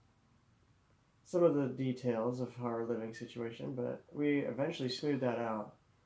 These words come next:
But I guess over time, it just kinda wears on you because, like, I was in, um, I was on, in Lahaina on Maui and Front Street, so it's kind of a little party town.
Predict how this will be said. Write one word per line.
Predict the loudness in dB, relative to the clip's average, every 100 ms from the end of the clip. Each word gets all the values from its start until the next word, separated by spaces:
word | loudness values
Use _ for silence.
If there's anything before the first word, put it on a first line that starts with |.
| _ _ _ _ _ _ 0
But | 2 2 -2 -14 _ -2
I |
guess | 4 6 6
over | 2 0
time, | 0 0 0 -2 -6 -16 -20 _ _ _ _ _ _ _ _ _ _ _ _ _ _ _
it | -4 -2
just | 0
kinda | 0 4
wears | 6 6
on | 4
you | 2 0
because, | 0 -2 -2
like, | 4 6 8
I | 6
was | 4
in, | 4 4
um, | 4 2 0 -8 -16 _ _ _ _ _ _ _ _ _ _ _ _ _ _ _ _ _ _
I | -4
was | -2
on, | -2 -2 -4
in | -2 -2
Lahaina | -2 -2 -2 -2 -4 -8 -6
on | -4
Maui | -2 -2 -4
and | -6
Front | -6 -6
Street, | -6 -8 -8
so | -6 -6 -6 -10 -20 _ _ _ _ _ _ _ _ _ _ _ _
it's | -6 -2
kind | 0
of | 2
a |
little | 2 2
party | 0 -2 -2
town. | -4 -6 -8